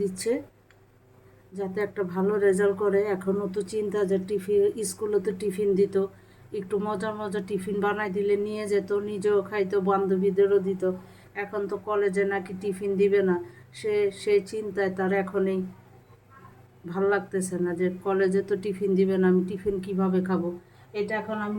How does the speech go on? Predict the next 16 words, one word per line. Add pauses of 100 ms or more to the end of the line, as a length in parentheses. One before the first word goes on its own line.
ওভেনে (100)
দিয়ে
দিচ্ছি। (400)
ওভেনটা (680)
ফ্রি
হিট (100)
করে
নিয়েছি (140)
দশ (120)
মিনিট। (320)
এখন (100)
একশো (100)
ষাট (120)
ডিগ্রি
ফারেনহাইটে (400)
বিশ